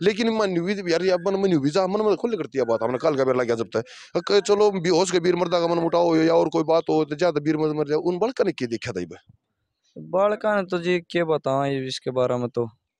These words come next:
Speaker 2: देखो घर की होगी, कुछ होगी तो, लेकिन इसी उनमें मतलब दिक्कत तो ना आती इस घर में, भाई ये कर जाएंगे, किसी ने सोची भी ना थी इस-, ऐसा हो जाएगा।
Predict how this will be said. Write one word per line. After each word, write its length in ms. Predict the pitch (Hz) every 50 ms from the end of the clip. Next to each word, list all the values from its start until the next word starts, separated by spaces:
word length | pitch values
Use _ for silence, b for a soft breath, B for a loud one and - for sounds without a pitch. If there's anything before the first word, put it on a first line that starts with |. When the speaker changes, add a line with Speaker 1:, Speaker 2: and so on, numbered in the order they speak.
| _ 117
Speaker 2:
देखो 300 | 120 131 127 127 135 127
घर 200 | 120 117 107 110
की 340 | - - 131 127 127 120 113
होगी, 480 | - - - 110 110 110 117 120 123
कुछ 260 | - - 131 117 -
होगी 360 | 110 110 107 107 107 107 120 117
तो, 280 | - 117 113 110 107 _ _ b b b b b b b b b _ _ _ _ _ _ -
लेकिन 220 | 127 131 143 147
इसी 280 | 143 147 135 127 147 151
उनमें 720 | 156 160 160 156 - _ - 170 180 190 180 170 165 165
मतलब 400 | 165 165 160 160 170 165 170 170
दिक्कत 380 | 151 147 165 180 - - 185 -
तो 60 | -
ना 120 | 170 143 127
आती 240 | 117 107 - 123 131
इस 120 | 135 143
घर 200 | 139 139 131 127
में, 380 | 131 135 135 139 139 139 135 - - _ _ _ _ -
भाई 100 | 135 135
ये 100 | 139 135
कर 200 | - - 143 135
जाएंगे, 480 | 127 139 143 139 131 131 127 120 - _ -
किसी 180 | - 123 - 135
ने 100 | 131 131
सोची 320 | 123 131 127 - - 135
भी 80 | 127 131
ना 180 | 131 123 117
थी 140 | 110 - 117
इस-, 260 | 117 113 - - - _ _ - -
ऐसा 160 | 117 120 123
हो 140 | 120 117 107
जाएगा। 380 | 107 117 120 120 113 117 147